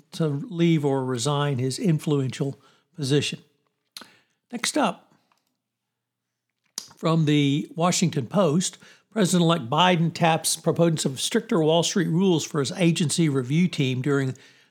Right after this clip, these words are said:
the transition. He's tapped a number of fierce advocates for Wall Street regulation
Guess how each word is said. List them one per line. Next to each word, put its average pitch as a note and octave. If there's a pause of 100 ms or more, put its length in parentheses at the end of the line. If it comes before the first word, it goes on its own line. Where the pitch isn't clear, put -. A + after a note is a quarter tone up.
the -
transition. D#3 (500)
He's -
tapped E3+
a D#3
number E3+
of D3
fierce F3
advocates E3+
for C#3+
Wall E3
Street E3+
regulation D#3